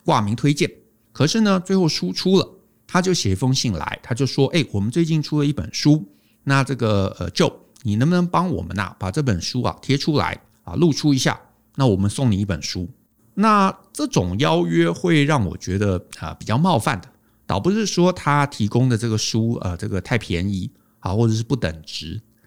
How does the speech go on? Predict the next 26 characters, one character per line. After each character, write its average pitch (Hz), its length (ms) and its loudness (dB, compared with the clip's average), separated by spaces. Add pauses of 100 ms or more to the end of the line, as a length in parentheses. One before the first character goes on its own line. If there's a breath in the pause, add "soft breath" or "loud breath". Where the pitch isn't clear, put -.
(340 soft breath)
我 208 120 2
比 226 80 -4
较 175 140 2
会 220 120 -2
觉 131 180 0
得 147 100 0
说， 156 380 0 (180)
呃， 104 320 0 (120)
我 139 60 2
每 214 140 2
次 165 140 -2
收 - 140 -2
到 156 140 4
这 139 140 0
样 123 180 2
的 104 100 -4
一 95 40 0
个 98 140 0
邀 104 280 0
约， 110 200 4
我 87 100 -6
心 160 180 0
里 151 80 2
就 107 120 -4
会 123 100 0
想， - 200 -4